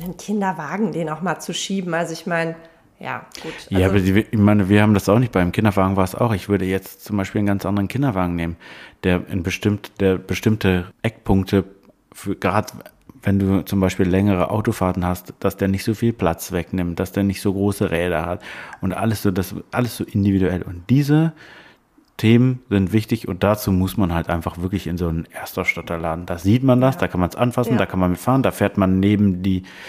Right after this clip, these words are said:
Speaker 2: jetzt bei der Firma, bei der wir waren, da fährt man direkt neben das Gebäude, da geht man aus der Seitentür raus, wird das reingepackt, dann kann man mal sehen, wie viel Platz ist hinten drin, kann dann noch ein zweites Kind sitzen, et cetera pp. Und das ist wirklich eine, in meinen Augen, ähm,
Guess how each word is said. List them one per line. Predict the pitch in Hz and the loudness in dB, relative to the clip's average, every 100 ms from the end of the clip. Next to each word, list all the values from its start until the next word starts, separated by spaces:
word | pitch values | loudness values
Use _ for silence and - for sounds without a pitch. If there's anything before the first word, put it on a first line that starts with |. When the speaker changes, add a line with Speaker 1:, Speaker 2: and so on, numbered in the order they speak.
| - - | -20 -6
Speaker 2:
jetzt | 101 - | -6 -2
bei | 95 | 0
der | 90 101 98 | 4 2 2
Firma, | 113 104 95 | 2 2 2
bei | 90 | 2
der | 87 95 | 4 2
wir | 104 98 | 4 4
waren, | 101 | 2
da | 90 | 2
fährt | - 92 | 0 0
man | 95 92 | 2 2
direkt | 92 110 131 | 2 2 2
neben | 107 104 98 | 2 2 4
das | 92 - | 2 0
Gebäude, | 92 85 110 127 135 135 - - - | -2 4 4 4 2 -2 -10 -20 -6
da | 92 | -2
geht | 87 95 | 0 2
man | 90 | 2
aus | 85 | 2
der | 90 | 0
Seitentür | 87 95 92 101 | 0 0 -2 -2
raus, | 90 120 135 - 87 | 2 2 2 -2 -2
wird | 87 | -2
das | 82 - | -2 0
reingepackt, | 120 117 - 123 - | 0 0 0 0 0
dann | 85 | -4
kann | 85 | -2
man | 87 85 | -2 -2
mal | 85 | 0
sehen, | 95 92 87 | 0 0 -2
wie | 87 | -4
viel | 85 | -4
Platz | 110 113 92 | -4 -4 -4
ist | - | -2
hinten | 120 - 107 | -2 0 0
drin, | 113 117 | 0 2
kann | 87 85 | 0 0
dann | 87 | 0
noch | 82 | -2
ein | 87 | -4
zweites | 127 120 | -4 -4
Kind | - 107 | -4 -2
sitzen, | 104 - - | -2 -4 -8
et | - | -4
cetera | 95 82 78 | -2 -2 -2
pp. | - - 92 85 - - - - - - _ | -4 -6 -4 -4 -10 -20 -20 -18 -20 -20 _
Und | 110 - _ | -8 -8 _
das | 113 117 | -2 0
ist | 113 - | -4 -2
wirklich | 104 104 - | 0 0 -2
eine, | 92 92 87 - _ _ _ _ _ | 0 0 -2 -4 _ _ _ _ _
in | 107 92 | -2 0
meinen | 95 113 120 | 4 6 4
Augen, | - 101 104 101 98 - - | 4 2 2 2 -2 -8 -6
ähm, | 104 95 92 92 92 | -4 -2 -2 -4 -6